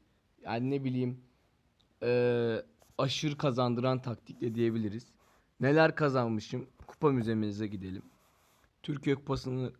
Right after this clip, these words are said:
alıyorum. Hepsini aldım, topladım yani. Bu sene de topladım Süper Lig falan. Niye Türkiye Kupası iki tane gösteriyor?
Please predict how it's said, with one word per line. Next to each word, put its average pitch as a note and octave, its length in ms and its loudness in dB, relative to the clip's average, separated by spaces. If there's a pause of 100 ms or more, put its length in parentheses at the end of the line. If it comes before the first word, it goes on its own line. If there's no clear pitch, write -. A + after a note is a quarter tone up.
alıyorum. G2+ 240 -6
Hepsini B2+ 280 -4
aldım, A#2+ 240 -2
topladım G2+ 460 -8
yani. G2+ 260 -10
Bu A2 40 -10
sene G#2+ 200 -10
de G2 60 -10 (220)
topladım F#2 400 -12
Süper - 360 -14
Lig F#2 100 -14
falan. - 300 -18 (800)
Niye E3 160 -4
Türkiye E3 300 -10
Kupası - 340 -12
iki - 120 -20
tane G#2+ 200 -8
gösteriyor? A2 600 -10